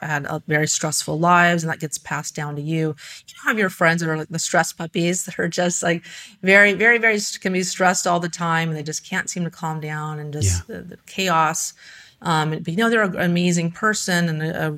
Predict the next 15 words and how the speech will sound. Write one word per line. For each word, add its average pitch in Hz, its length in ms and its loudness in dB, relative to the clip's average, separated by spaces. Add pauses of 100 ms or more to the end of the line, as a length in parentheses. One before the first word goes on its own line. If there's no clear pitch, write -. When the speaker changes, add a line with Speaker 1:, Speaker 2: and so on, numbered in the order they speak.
Speaker 1:
a, 165 60 -4
a - 20 -2
really 160 280 0
good 160 200 -8
person. 170 320 -2
They 151 100 -4
just, - 280 -6
they 160 120 -10
just - 200 -8
have 160 160 -8
this, 160 280 -4 (480)
uh, 156 140 0
high 170 280 -2
stress - 480 -2
response, - 800 -8